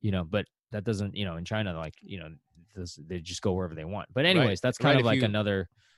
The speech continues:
Speaker 2: if you
Speaker 1: another
Speaker 2: remember for the
Speaker 1: thing.
Speaker 2: two thousand eight, uh, Olympics in Beijing, they
Speaker 1: Yeah.
Speaker 2: basically removed a whole village to build birds' nests and
Speaker 1: Villa-,
Speaker 2: stuff.
Speaker 1: villages, vil-, literally, like, complete
Speaker 2: Yeah.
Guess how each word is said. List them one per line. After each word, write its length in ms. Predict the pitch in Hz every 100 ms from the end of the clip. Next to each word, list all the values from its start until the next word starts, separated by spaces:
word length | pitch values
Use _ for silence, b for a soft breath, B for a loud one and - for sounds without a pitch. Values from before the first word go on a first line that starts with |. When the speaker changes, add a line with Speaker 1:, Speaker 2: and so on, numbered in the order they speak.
| _
Speaker 2:
if 120 | 107
you 80 | 95
Speaker 1:
another 180 | 95 147
Speaker 2:
remember 140 | 147 143
for 40 |
the 140 | 120
Speaker 1:
thing. 80 | 98
Speaker 2:
two 80 | 104
thousand 240 | 117 117 110
eight, 140 | 107 - -
uh, 320 | 98 92 87 -
Olympics 400 | 104 110 117 -
in 80 | 95
Beijing, 520 | 95 92 117 110 92
they 80 | 110
Speaker 1:
Yeah. 40 | 104
Speaker 2:
basically 460 | 123 143 175 160 139
removed 400 | 110 107 120 101
a 40 |
whole 260 | - 131 101
village 400 | 101 110 92 -
to 80 | 95
build 320 | 101 98 -
birds' 240 | 101 110
nests 200 | - 104
and 60 | 101
Speaker 1:
Villa-, 260 | 151 147
Speaker 2:
stuff. 120 | 95 101
Speaker 1:
villages, 640 | 160 156 107 98 85 -
vil-, 520 | 104 127 156 208 196
literally, 440 | 185 214 160 117 104
like, 180 | 107
complete 340 | - 117 -
Speaker 2:
Yeah. 40 | 165